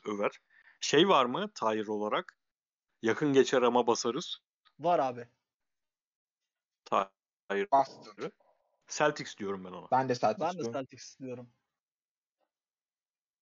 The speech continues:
Speaker 2: Ee, çok zor eleriz var bir de.
Speaker 3: Bu
Speaker 2: Çok
Speaker 3: çok
Speaker 2: zor
Speaker 3: zor
Speaker 2: eleriz.
Speaker 3: eleriz Philadelphia. Çünkü ben o ihtimali görüyorum. Yüzde yirmi de olsa görüyorum yani.
Speaker 2: Ya,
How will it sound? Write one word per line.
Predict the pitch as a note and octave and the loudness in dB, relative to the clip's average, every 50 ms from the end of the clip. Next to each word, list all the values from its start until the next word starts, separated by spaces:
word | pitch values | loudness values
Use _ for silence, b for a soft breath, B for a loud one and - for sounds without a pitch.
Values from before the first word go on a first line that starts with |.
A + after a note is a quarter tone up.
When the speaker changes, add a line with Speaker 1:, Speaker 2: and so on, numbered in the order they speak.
| _ _ _ _ _ _ _ _ _ _ _ _ _ _ _ C#3+ | _ _ _ _ _ _ _ _ _ _ _ _ _ _ _ -16
Speaker 2:
Ee, | B2+ B2 B2 B2 B2 B2 B2 B2+ C#3+ - _ - | -14 -12 -10 -10 -10 -10 -12 -14 -14 -18 _ -20
çok | - - F#3 G3 F3 D#3+ | -14 -10 -8 -8 -8 -4
zor | E3 F3 D#3+ | -2 -2 0
eleriz | C#3+ C3+ C3 C3 B2+ D3+ G3 G3+ - - - D3 | -2 -2 -4 -6 -8 -8 -10 -12 -14 -16 -12 -8
var | C3 B2 B2 A#2+ A#2+ | -6 -6 -6 -8 -8
bir | A#2 B2 | -8 -8
de. | E3 G3 - - _ _ _ _ _ _ _ _ _ _ _ _ _ _ _ _ _ _ _ _ _ | -8 -8 -10 -14 _ _ _ _ _ _ _ _ _ _ _ _ _ _ _ _ _ _ _ _ _
Speaker 3:
Bu | - A#2+ C#3 | -14 -10 -8
Speaker 2:
Çok | D#3 D3+ | -2 2
Speaker 3:
çok | - G3+ D#3+ | 2 2 2
Speaker 2:
zor | D3+ C#3+ | 2 2
Speaker 3:
zor | F3+ F3 E3+ | 2 4 4
Speaker 2:
eleriz. | E3+ E3+ E3+ - | 4 2 2 0
Speaker 3:
eleriz | F#3 F#3+ G3 G3 - - - | 0 0 0 0 -4 -10 -8
Philadelphia. | - F3+ E3 D#3+ D#3 D#3 D#3 D3+ D3 - C3+ A2+ | -2 2 4 4 6 6 6 6 4 2 -2 -6
Çünkü | - - C#3+ C3 | -6 -4 -2 0
ben | D3 | 2
o | D3+ D3+ | 2 0
ihtimali | D#3 D3 - D#3 D#3 C#3+ C#3+ C#3+ C#3+ | -2 -4 -4 -2 0 0 0 0 0
görüyorum. | C3+ C3 B2+ B2 B2 A#2 G#2+ G#2+ G#2+ A#2+ | 0 0 0 0 0 -2 -4 -6 -8 -10
Yüzde | B2+ A#2+ - C3 B2+ B2 B2 | -12 -8 -6 -4 -4 -2 -2
yirmi | C3+ C3 C3 C#3+ C3 G#2+ | -4 -4 -4 -6 -6 -4
de | G#2 | -4
olsa | G2 G#2 - - C3+ | -4 -4 -6 -10 -10
görüyorum | B2 B2+ A2+ G#2+ A#2 G#2+ G2 G2 F#2+ F#2+ | -8 -8 -8 -6 -6 -6 -6 -8 -12 -18
yani. | F#2+ F#2+ F#2+ F#2+ _ _ _ _ _ _ _ _ _ _ _ _ _ _ _ _ _ _ _ _ _ _ _ _ _ _ _ _ _ | -18 -20 -20 -20 _ _ _ _ _ _ _ _ _ _ _ _ _ _ _ _ _ _ _ _ _ _ _ _ _ _ _ _ _
Speaker 2:
Ya, | - | -20